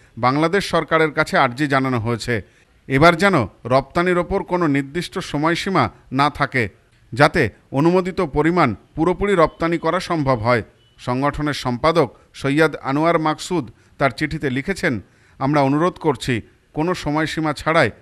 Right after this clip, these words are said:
পদ্মার ইলিশ রপ্তানির অনুমতি দেওয়া হোক। এতে করে বাংলাদেশের মাছ ব্যবসায়ীদের যেমন লাভ হবে, তেমনি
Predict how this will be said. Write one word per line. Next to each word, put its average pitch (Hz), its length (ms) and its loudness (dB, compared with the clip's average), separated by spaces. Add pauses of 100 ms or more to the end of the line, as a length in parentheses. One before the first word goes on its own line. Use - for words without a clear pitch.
(120)
পদ্মার 135 380 0
ইলিশ 147 320 -2
রপ্তানির 143 440 -2 (240)
অনুমতি 180 400 0
দেওয়া 127 240 2
হোক। 120 280 -2 (220)
এতে 131 200 -6
করে 151 260 0 (240)
বাংলাদেশের 151 640 -2
মাছ 131 220 -2
ব্যবসায়ীদের 151 640 -4
যেমন 131 300 -2
লাভ 123 260 0
হবে, 151 280 0 (280)
তেমনি 165 340 0